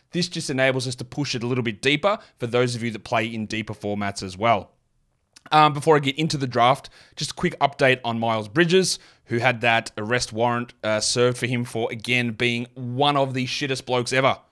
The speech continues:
We know that somehow he was allowed back into the league after the first incidents of, or the first reported incidents of domestic violence, and now he's, what, throwing billiard balls at his girlf-, ex-girlfriend's car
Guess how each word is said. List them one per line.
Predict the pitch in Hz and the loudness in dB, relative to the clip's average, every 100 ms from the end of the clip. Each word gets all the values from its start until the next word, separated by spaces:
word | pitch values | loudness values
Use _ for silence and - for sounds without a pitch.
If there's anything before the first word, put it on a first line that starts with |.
| _ _ _ _ - | _ _ _ _ -4
We | 135 | 0
know | 156 | 4
that | 151 131 | 2 2
somehow | - 151 160 151 151 | 2 2 4 4 4
he | 190 | 2
was | 127 | -2
allowed | 117 117 120 | -2 0 0
back | 117 120 120 | 2 0 -2
into | 110 | -6
the | |
league | 110 113 127 | -4 -2 0
after | 110 107 | -2 -2
the | 101 | -8
first | 98 107 113 - - - - _ | -8 -6 -6 -8 -14 -20 -20 _
incidents | 156 147 139 123 123 | -6 -4 -4 -2 -4
of, | 110 - | -6 -6
or | 120 | -8
the | |
first | - 127 117 - | -2 -2 0 -4
reported | 110 104 170 135 107 | -10 -2 2 2 0
incidents | 113 107 113 107 | -8 -8 -6 -6
of | 110 | -8
domestic | 101 107 104 95 | -6 -6 -6 -8
violence, | - 95 143 208 - - - | -4 -2 -2 -6 -12 -18 -6
and | 139 | 0
now | 160 170 | 2 4
he's, | 156 | 2
what, | 143 | -2
throwing | - 151 147 127 | -4 -2 0 0
billiard | 135 151 151 | 0 0 0
balls | 143 151 143 | 0 0 0
at | 139 | -4
his | 123 | -2
girlf-, | 139 139 - | -2 -2 -2
ex-girlfriend's | 139 131 - 143 139 139 120 | -4 -2 -2 -2 0 -2 -4
car | - 120 226 | -2 0 0